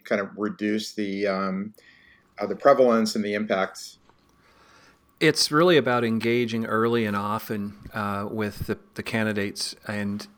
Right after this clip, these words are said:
Speaker 2: by that, I mean not just with tools, because it's great. We have some wonderful, um, H R-based systems that allow us to engage quickly and, and, and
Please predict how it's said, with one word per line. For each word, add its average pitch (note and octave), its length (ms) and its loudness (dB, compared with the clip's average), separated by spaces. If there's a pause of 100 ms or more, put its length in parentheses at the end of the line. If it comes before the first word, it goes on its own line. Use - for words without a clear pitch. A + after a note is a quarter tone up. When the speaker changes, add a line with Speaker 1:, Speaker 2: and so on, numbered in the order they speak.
(120)
Speaker 2:
by A2 260 0
that, A#2 220 4
I G#2+ 120 2
mean G#2+ 440 -2
not C#3+ 300 2
just - 480 -2
with A2 380 -4
tools, B2+ 400 2
because B2 260 -4
it's G#2+ 120 -6
great. A2 200 6
We A2+ 60 0
have A2 80 0
some G#2 200 -4
wonderful, A#2 640 0 (480)
um, G#2 300 -2
H A2+ 240 -2
R-based G#2+ 420 2
systems A2 600 0
that G#2+ 200 0
allow A2 460 4
us A2+ 180 0
to A2 220 -2
engage G#2 600 -2
quickly A2+ 480 -4
and, G2 200 -4
and, G2+ 400 -8
and G2+ 340 -8